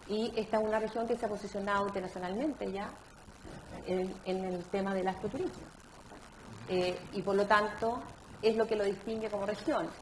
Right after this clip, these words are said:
En el caso de Felipe, que también está acá, eh, con la Paola, tiene que ver con, evidentemente, el Valle del Maipo y todo lo que tenemos en términos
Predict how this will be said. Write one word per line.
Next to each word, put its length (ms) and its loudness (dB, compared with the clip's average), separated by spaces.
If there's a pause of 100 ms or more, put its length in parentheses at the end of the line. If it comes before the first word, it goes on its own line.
(220)
En 100 2
el 60 -2
caso 200 4
de 60 -4
Felipe, 300 0
que 60 -2
también 200 -2
está 120 -2
acá, 240 4 (420)
eh, 100 -6 (180)
con 260 -8
la 100 -6
Paola, 340 -6 (580)
tiene 200 6
que 120 6
ver 320 8 (300)
con, 260 4 (380)
evidentemente, 760 2
el 80 2
Valle 220 2
del 100 -2
Maipo 320 2
y 20 2
todo 140 0
lo 80 2
que 60 0
tenemos 380 -2
en 80 -4
términos 360 -2